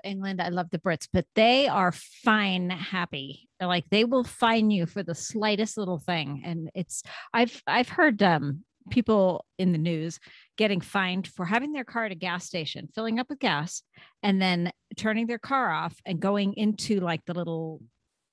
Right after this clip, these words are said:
mini mart or whatever to go to the bathroom or buy stuff and whatever, and coming out and getting a ticket, a two hundred dollar, two hundred pound ticket for being parked at a gas station.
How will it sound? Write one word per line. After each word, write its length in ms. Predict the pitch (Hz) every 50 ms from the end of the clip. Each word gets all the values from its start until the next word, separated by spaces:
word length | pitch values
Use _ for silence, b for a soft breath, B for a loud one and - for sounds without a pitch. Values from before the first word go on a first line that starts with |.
| _ _ _
mini 320 | - 180 185 190 185 185 190
mart 300 | 185 190 185 196 220 - -
or 80 | 202 202
whatever 480 | 180 196 190 190 190 220 226 233 226 -
to 160 | - - 180 151
go 120 | 170 165
to 80 | 156 151
the 80 | 147
bathroom 480 | 156 170 156 160 - - 175 170 170 175
or 140 | 156 143 139
buy 240 | - - 156 160
stuff 360 | 156 - - - 175 175 - - _ -
and 140 | 202 190
whatever, 340 | 185 180 175 175 170 190 185 B B B B -
and 140 | 190 190 -
coming 320 | - 240 247 226 226 220
out 200 | 233 233 196 180 -
and 120 | 196 180
getting 300 | - 202 190 190 185 180
a 100 | - 165 - -
ticket, 460 | - 349 339 - 233 180 147 - - 175 -
a 80 | - 180
two 240 | - - - 311 302
hundred 260 | - 330 302 285 262
dollar, 320 | 233 220 202 196 190 175 170
two 160 | - - 220
hundred 180 | 196 165 147
pound 380 | - 185 196 180 160 151 165 - B B B B B _ -
ticket 400 | - 330 349 - 214 175 - - - _
for 260 | _ - - 214 208
being 280 | 175 196 208 185 165 165 - -
parked 500 | - - 277 202 143 - - - - - _ -
at 100 | 180 175
a 40 |
gas 300 | 160 160 185 175 175 170
station. 460 | - - 175 143 127 - - - -